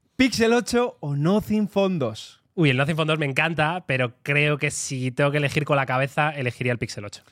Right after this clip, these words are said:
Speaker 1: Vale, y último, ¿Pixel ocho o Samsung S veintitrés Fan Edition?
Speaker 2: Vale, el Fan Edition de Samsung es un teléfono poco recomendable, de verdad. Por mucho que veáis Samsung y que Samsung lo está haciendo muy bien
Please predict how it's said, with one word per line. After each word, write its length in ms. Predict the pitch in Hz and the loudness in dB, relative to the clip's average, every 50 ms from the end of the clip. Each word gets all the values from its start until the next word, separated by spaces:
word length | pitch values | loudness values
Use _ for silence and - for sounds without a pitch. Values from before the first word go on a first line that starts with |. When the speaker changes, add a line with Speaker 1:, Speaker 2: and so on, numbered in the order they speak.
| _ _ | _ _
Speaker 1:
Vale, 240 | 156 165 160 143 - | 0 2 2 2 -2
y 120 | - 175 220 | 0 0 2
último, 400 | 254 262 190 233 185 160 147 - | 2 2 2 0 0 0 0 0
¿Pixel 280 | 302 269 - 240 233 | -2 -2 0 0 2
ocho 300 | 233 240 240 - 269 262 - | 2 0 0 -2 -4 -4 -2
o 120 | 190 175 156 | -4 -4 -4
Samsung 540 | - 208 226 240 - - 247 240 240 247 - _ _ | -2 -4 -4 -4 -4 -4 -4 -4 -4 -4 -6 _ _
S 360 | - 196 208 - - 226 220 208 | -2 -2 0 0 0 -2 -2 -2
veintitrés 720 | 170 160 180 175 160 165 165 147 - 180 196 196 - - - | 0 -2 -4 -4 -2 -4 -6 -4 -2 -2 -2 -2 -4 -6 -12
Fan 320 | - - - 180 175 175 - - | -16 -2 -2 0 0 0 -4 -4
Edition? 480 | - 160 151 135 127 - - 120 113 - | -4 -2 0 0 -2 -2 -4 -6 0 2
Speaker 2:
Vale, 540 | 139 120 117 104 - - 165 131 131 131 135 | 2 2 2 0 -6 -4 0 0 2 2 2
el 240 | 139 143 147 147 139 | 2 2 0 0 0
Fan 220 | - 196 196 196 | 2 2 2 2
Edition 340 | 190 185 190 - - 170 156 | 2 0 0 0 0 0 0
de 100 | 156 151 | 0 0
Samsung 1040 | - 185 190 185 - 185 165 151 147 147 143 139 139 143 143 143 143 147 147 151 165 | 0 0 -2 -2 -2 -2 -2 -2 -2 -4 -4 -4 -4 -2 -2 0 0 0 0 0 0
es 240 | 165 170 - - - | 0 0 0 0 -2
un 60 | 180 | -2
teléfono 400 | 156 160 175 156 196 190 170 143 | 0 0 0 0 0 -2 -2 0
poco 240 | - 180 165 180 170 | -2 -2 0 0 0
recomendable, 460 | 156 131 123 123 113 113 110 110 117 | 0 0 -2 -2 -2 -2 -2 0 2
de 80 | 120 135 | 2 4
verdad. 200 | 147 147 143 135 | 4 2 2 0
Por 120 | - 147 | -4 -4
mucho 260 | 160 180 185 - 214 185 | -4 -4 -4 -4 -4 -2
que 60 | 180 | 0
veáis 220 | 160 160 160 139 | 0 0 0 0
Samsung 320 | - 180 160 151 - 143 135 | 0 0 0 0 -2 -4 -4
y 20 | |
que 80 | 135 131 | -2 -2
Samsung 220 | 190 214 - 220 | -2 0 0 -2
lo 20 | |
está 120 | 175 - 175 | 0 0 0
haciendo 140 | 165 156 156 | 0 0 0
muy 120 | 156 160 | 2 2
bien 240 | 196 240 277 247 | 2 0 0 -4